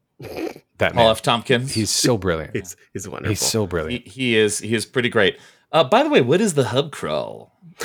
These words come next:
Speaker 3: Ooh,
Speaker 1: It's on a
Speaker 3: uh,
Speaker 1: different network. I have no
Speaker 3: here,
Speaker 1: idea.
Speaker 3: I'm gonna, I'm gonna, I'm gonna do this the way that they, that we have done it on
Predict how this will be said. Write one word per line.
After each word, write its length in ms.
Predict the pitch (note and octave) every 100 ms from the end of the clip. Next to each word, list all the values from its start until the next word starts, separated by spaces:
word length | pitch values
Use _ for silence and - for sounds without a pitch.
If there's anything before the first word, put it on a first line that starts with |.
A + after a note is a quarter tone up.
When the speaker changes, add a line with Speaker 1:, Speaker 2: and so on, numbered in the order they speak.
| G#3+ -
Speaker 3:
Ooh, 480 | C#3+ A#3 D4 C3+ G2
Speaker 1:
It's 240 | - - A2+
on 100 | A2
a 40 |
Speaker 3:
uh, 100 | G#2+
Speaker 1:
different 220 | - E2+
network. 320 | F2+ D#2+ D#2+
I 60 | D#2+
have 100 | D#2
no 120 | D#2+
Speaker 3:
here, 140 | F3 -
Speaker 1:
idea. 240 | D2+ - -
Speaker 3:
I'm 140 | C#3+ D#3+
gonna, 200 | D#3 D3
I'm 160 | C#3
gonna, 260 | D3+ C#3 C3
I'm 100 | -
gonna 160 | D3+ D3
do 140 | C#3+
this 180 | D3+ D3+
the 100 | D3+
way 340 | C#3+ C3+ C3+ C3
that 220 | C3 C3+
they, 440 | C#3 B2 B2+ A#2+
that 160 | B2 A#2+
we 120 | B2+
have 140 | A#2
done 200 | A2+ B2+
it 220 | B2+ A2+ -
on 340 | A#2+ A#2 A2+